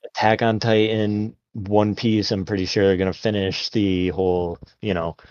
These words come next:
Wano arc. And then I'm pretty sure Boruto is gonna get a time skip. Uh, they're doing more, they're doing season three of,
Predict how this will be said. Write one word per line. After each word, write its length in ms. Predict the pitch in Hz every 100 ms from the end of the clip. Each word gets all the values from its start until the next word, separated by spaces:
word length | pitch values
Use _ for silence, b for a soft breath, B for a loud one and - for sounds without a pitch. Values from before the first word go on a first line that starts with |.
| b _
Wano 360 | 107 98 98 101
arc. 400 | 95 92 92 - B B _ -
And 200 | 117 113
then 420 | 107 107 101 101 - -
I'm 160 | 113 107
pretty 220 | 123 113
sure 220 | - 120
Boruto 600 | 98 110 113 110 101 110 104
is 100 | 95
gonna 180 | 104
get 140 | 98 95
a 80 | 87
time 400 | - 120 113 104
skip. 460 | - 113 107 101 - - _ _ _ _ _ _
Uh, 680 | 110 107 101 101 95 98 101 110
they're 180 | 117
doing 320 | 101 113 104 101
more, 300 | 101 104 -
they're 140 | 104
doing 240 | 101 110 98
season 440 | - 113 104 101
three 480 | - 107 107 107 104
of, 440 | 110 104 101 92